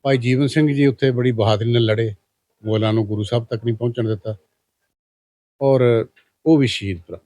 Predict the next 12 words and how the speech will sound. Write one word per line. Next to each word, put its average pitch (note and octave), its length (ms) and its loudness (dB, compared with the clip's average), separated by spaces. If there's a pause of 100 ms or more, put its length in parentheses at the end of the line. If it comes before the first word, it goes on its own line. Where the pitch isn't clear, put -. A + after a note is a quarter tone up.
(300)
ਪ੍ਰਾ-, G2 140 -4
ਪ੍ਰਾਪਤ F2 500 -12
ਕਰ D#2+ 180 -16
ਗਏ। F#2 180 -12
ਸਰਸਾ - 960 -14
ਨਦੀ F#2+ 200 -6
ਤੋਂ F#2 140 -12
ਜਦੋਂ F#2+ 200 -6
ਕ੍ਰਾਸ F#2 360 -6
ਕੀਤਾ, F2+ 340 -12 (540)
ਤਾਂ G#2+ 80 -20
ਪਰਿਵਾਰ F#2 520 -6